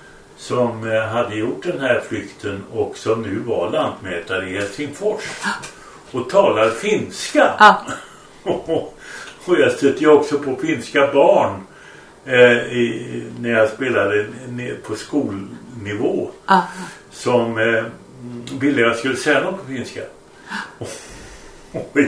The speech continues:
Speaker 1: jag sa, men jag är ju inte finne. Men här har du lite Kyrenex, vet du. Så,
Speaker 2: Ja, just det.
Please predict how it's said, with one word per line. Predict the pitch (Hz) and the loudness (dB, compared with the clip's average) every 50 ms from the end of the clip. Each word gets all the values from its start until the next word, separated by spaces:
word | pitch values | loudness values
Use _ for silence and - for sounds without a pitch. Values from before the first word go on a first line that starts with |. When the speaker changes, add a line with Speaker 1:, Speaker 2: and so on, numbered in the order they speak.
| - - | 0 -2
Speaker 1:
jag | 139 127 | -4 -4
sa, | - 131 120 110 110 | -4 -2 -2 -2 0
men | 117 120 120 120 | -2 -4 -2 -2
jag | 113 104 101 - - - - | 0 0 0 0 -2 -4 -4
är | 131 113 104 101 98 | -4 -4 -4 -4 -4
ju | 98 117 151 180 | -6 -6 -4 -4
inte | 180 - - - 107 113 | -4 -6 -8 -12 -12 -8
finne. | 135 139 120 101 92 - - - - - - - - - - - - - - - - | -6 -6 -6 -8 -10 -12 -14 -18 -20 -20 -20 -16 -12 -10 -10 -10 -12 -16 -20 -20 -10
Men | - 104 104 104 | -6 -4 -2 0
här | 110 117 123 139 147 | 0 2 2 2 2
har | 170 175 | 2 2
du | 165 165 160 | 0 0 0
lite | 156 151 143 139 135 127 - | 0 0 0 -2 -4 -8 -6
Kyrenex, | 147 156 151 135 127 110 98 90 90 - - 113 | -4 -2 0 0 0 -2 -4 -6 -8 -8 -8 -8
vet | 107 104 95 - | -6 -6 -6 -8
du. | - - - - - - - - - - - - | -12 -14 -14 -18 -20 -20 -20 -20 -20 -20 -18 -14
Så, | - 120 110 101 | -8 -6 -4 2
Speaker 2:
Ja, | 147 214 240 254 - - - 165 156 - - - - - - 226 | 4 4 6 6 4 2 -2 -6 -8 -8 -10 -12 -12 2 4 4
just | 214 220 - - - - - | 6 6 2 -2 -4 -2 0
det. | - - - - - - - - | 4 4 4 4 4 2 0 -2